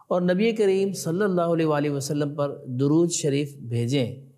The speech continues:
تو ان کے جدا ہونے سے پہلے دونوں کے اگلے اور پچھلے گناہ بخش دیے جاتے ہیں۔ صلو علی الحبیب، اللہم صلی علی سیدنا و مولانا محمد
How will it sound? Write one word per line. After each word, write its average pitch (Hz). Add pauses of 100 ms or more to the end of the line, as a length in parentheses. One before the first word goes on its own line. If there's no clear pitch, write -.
(680)
تو 180
ان 208
کے 202
جدا 160
ہونے 175
سے 147
پہلے 139 (380)
دونوں 160
کے 165
اگلے 156
اور 151
پچھلے 139
گناہ 120 (540)
بخش 135
دیے 117
جاتے 101
ہیں۔ 101 (640)
صلو 127
علی 120
الحبیب، 143 (180)
اللہم 156
صلی 135
علی 123
سیدنا 131
و 120
مولانا 120
محمد 127